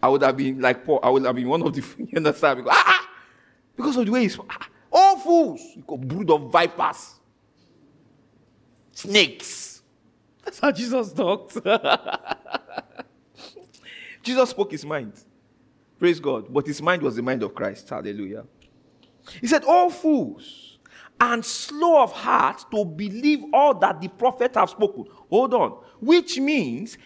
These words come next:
every single thing that happened,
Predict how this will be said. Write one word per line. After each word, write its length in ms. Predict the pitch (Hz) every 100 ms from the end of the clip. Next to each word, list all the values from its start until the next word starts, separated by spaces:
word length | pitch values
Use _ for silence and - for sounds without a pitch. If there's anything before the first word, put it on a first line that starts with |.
| _ -
every 400 | 330 311 349 349
single 500 | - 320 302 302 302
thing 640 | 302 262 127 120 185 - _ _
that 240 | 220 220 -
happened, 480 | 311 339 170 208